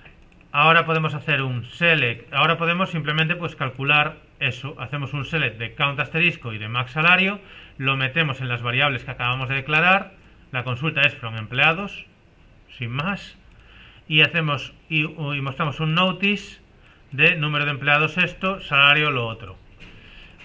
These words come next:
Y le paso como parámetro, aquí vemos cómo paso dos variables, una y dos, una para est-, para el simbolito cuando lo tengo aquí, otra para el simbolito cuando lo tengo aquí. Hay una diferencia también aquí, que esto tuve que buscar la solución, porque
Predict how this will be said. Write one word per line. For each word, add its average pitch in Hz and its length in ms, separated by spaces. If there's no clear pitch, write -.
Y 165 180
le 131 140
paso 147 320
como 147 180
parámetro, 160 400
aquí 156 160
vemos 160 220
cómo 165 160
paso 165 240
dos 135 240
variables, 110 520
una 180 380
y 139 120
dos, 165 380
una 151 280
para 123 220
est-, - 220
para 127 180
el 123 60
simbolito 131 440
cuando 120 200
lo 113 120
tengo 143 220
aquí, 180 340
otra 143 240
para 139 140
el 123 40
simbolito 135 420
cuando 131 180
lo 113 100
tengo 120 220
aquí. 101 240
Hay 151 140
una 175 100
diferencia 165 460
también 156 320
aquí, 175 440
que 135 60
esto 135 160
tuve 139 180
que 131 60
buscar 123 300
la 131 80
solución, 151 420
porque 127 340